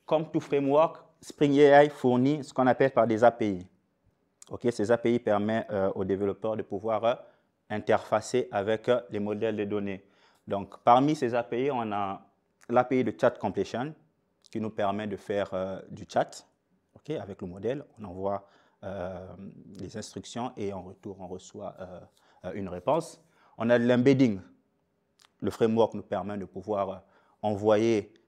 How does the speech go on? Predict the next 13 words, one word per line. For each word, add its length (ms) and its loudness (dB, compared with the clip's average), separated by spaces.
notre 440 -4
texte 460 0
au 80 -10
niveau 240 -4
du 100 -8
modèle 400 -2
et 60 -10
le 100 -8
modèle 440 -6
nous 160 -6
ren-, 280 -10
nous 160 -10
renvoie, 600 -2